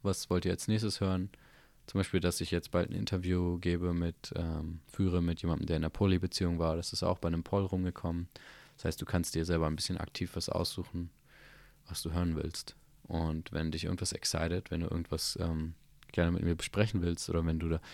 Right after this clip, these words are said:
gib mir auch gerne einfach Anregungen, so, worüber ich reden kann oder was das bei dir ausgelöst hat. Ich hab zwei, drei Nachrichten jetzt schon bekommen von Leuten, die ich gar nicht kenne, die einfach mich irgendwie gefunden haben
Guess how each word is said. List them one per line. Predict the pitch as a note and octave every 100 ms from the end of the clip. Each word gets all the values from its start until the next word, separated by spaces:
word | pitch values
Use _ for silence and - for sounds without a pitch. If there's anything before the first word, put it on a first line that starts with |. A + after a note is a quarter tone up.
| - -
gib | -
mir | B2+
auch | G#2
gerne | - A2+
einfach | A2+ G2+
Anregungen, | - C#3 D#3 F2 D#2 D2
so, | D2 C#2+ D2 - - - -
worüber | E2+ E2+
ich | E2 -
reden | G2 G#2+ F#2+
kann | F#2+ F2+ F2
oder | E2 D#2+ - - -
was | F2 G2+
das | G2+
bei | F#2
dir | F2 C3+
ausgelöst | F2 - D#2+ D#2 - -
hat. | - - - - - -
Ich | - -
hab | F#2
zwei, | - A2+ C#3+ E3+
drei | A#2+ C3 C3
Nachrichten | A2+ B2 C3 A#2+ A2
jetzt | G#2+ -
schon | G#2+
bekommen | G2+ G#2+ A2+
von | - F#2
Leuten, | G#2 G2+
die | F#2+
ich | F#2+
gar | F#2 F2+
nicht | E2+
kenne, | - B2+ G2 C#3 - _ - - -
die | G#2+
einfach | C3 -
mich | A#2+ -
irgendwie | A#2+ D#3 C3
gefunden | G#2 - F#3+ - E2
haben | E2 F2